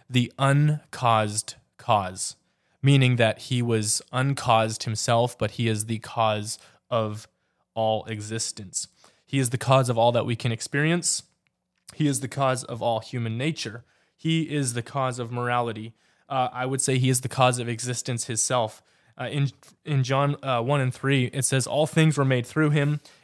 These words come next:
and without him was not anything made that was made." There is, for us apostolics, there's some scripture to substantiate that claim. So, <clears throat> could it be possible that the omnipotent,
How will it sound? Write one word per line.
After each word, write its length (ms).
and 120
without 340
him 260
was 160
not 200
anything 420
made 220
that 200
was 500
made." 300
There 220
is, 340
for 240
us 220
apostolics, 540
there's 140
some 140
scripture 460
to 340
substantiate 1000
that 260
claim. 380
So, 460
<clears throat> 1040
could 160
it 140
be 120
possible 840
that 160
the 160
omnipotent, 840